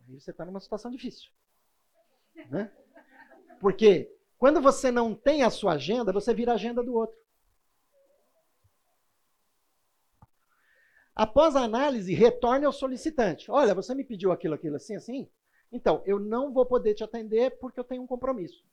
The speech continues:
Não precisa se desculpar, não precisa ficar justificando. "Olha, eu tenho um compromisso nesse horário e eu não consigo te ajudar.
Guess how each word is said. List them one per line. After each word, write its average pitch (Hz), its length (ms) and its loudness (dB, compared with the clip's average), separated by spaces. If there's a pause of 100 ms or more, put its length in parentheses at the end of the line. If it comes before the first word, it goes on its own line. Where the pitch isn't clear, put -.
Não - 140 -20
precisa 240 420 -14
se - 140 -20
desculpar, 147 920 -10 (420)
não 185 80 -14
precisa 214 320 -10
ficar - 160 -6
justificando. 165 1300 -10 (360)
"Olha, 143 360 -4
eu 190 120 0
tenho 226 340 -8
um 247 60 -14
compromisso 190 540 -10
nesse 180 220 -12
horário 185 300 -6
e - 20 -4
eu 208 60 -6
não 220 140 -14 (140)
consigo 202 340 -18
te - 80 -18
ajudar. 185 320 -16